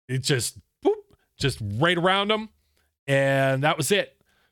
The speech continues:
Strip sack on Geno Smith, and that kinda sealed the deal. It was very good. Uh, I would say overall, play calling,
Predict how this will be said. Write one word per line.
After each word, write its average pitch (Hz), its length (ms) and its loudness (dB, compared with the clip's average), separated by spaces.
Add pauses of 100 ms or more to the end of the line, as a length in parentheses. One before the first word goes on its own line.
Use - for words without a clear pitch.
Strip - 280 -4
sack 165 300 0
on 147 240 -2
Geno 151 240 -6
Smith, 175 440 -2
and 135 120 -2
that 135 140 0
kinda 143 240 -2
sealed 135 300 -4
the 101 40 -14
deal. 135 280 -4
It 127 60 -6
was 113 120 -8
very 202 220 0
good. 151 420 -2 (580)
Uh, 156 260 2
I 170 120 2
would 202 160 2
say 208 140 2
overall, 160 760 2
play 139 260 0
calling, 170 540 0